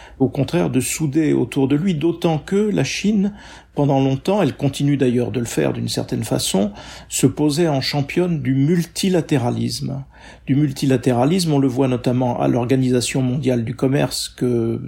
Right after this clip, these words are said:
Donald Trump est en train patiemment ou, et brutalement de démanteler.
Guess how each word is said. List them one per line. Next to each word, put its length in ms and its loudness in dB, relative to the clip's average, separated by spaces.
Donald 380 0
Trump 280 0
est 140 -2
en 100 0
train 240 -4
patiemment 720 0
ou, 220 0
et 100 2
brutalement 640 2
de 140 2
démanteler. 720 0